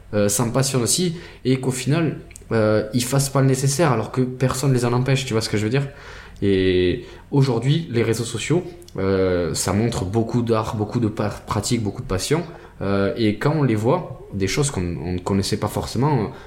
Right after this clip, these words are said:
tu vois un joli dessin, tu vois une jolie peinture, tu dis : « Ouah, c'est hyper stylé. » Euh, enfin, perso, des fois, je me dis : « Putain, c'est hyper stylé et j'aimerais bien, tu vois. »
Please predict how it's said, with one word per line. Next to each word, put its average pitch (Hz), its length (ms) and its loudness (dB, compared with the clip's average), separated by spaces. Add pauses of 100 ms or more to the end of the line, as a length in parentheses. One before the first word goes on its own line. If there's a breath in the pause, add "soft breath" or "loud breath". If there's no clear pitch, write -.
tu 107 100 -6
vois 113 140 0
un 107 100 4
joli 104 260 2
dessin, 117 480 2
tu 113 100 -6
vois 104 80 2
une 104 60 4
jolie 101 200 2
peinture, 123 360 0
tu - 120 -6
dis : « 107 240 -4
Ouah, 131 200 -2
c'est 113 140 -2
hyper 110 240 -2
stylé. » 151 440 -2 (260 loud breath)
Euh, 98 80 -2
enfin, 95 180 -4
perso, - 320 -2
des 123 80 2
fois, 143 140 0
je 139 80 0
me 104 40 -4
dis : « 101 180 -4
Putain, 147 260 -2
c'est 95 180 -2
hyper 123 300 -2
stylé - 260 -2
et 135 240 4
j'aimerais 113 300 2
bien, 156 140 0
tu 139 100 -2
vois. » 139 240 0